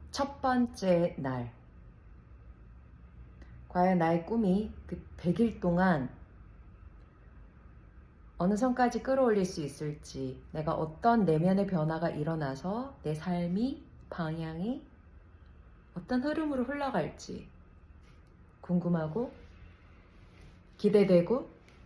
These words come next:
그렇습니다. 음. 오늘 서울에서 맞이하는 아침, 긍정 확언으로 시작하는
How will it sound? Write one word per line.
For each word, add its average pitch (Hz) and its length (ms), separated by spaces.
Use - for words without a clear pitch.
그렇습니다. 180 600
음. 127 180
오늘 180 120
서울에서 240 520
맞이하는 165 560
아침, 190 600
긍정 170 420
확언으로 196 480
시작하는 165 920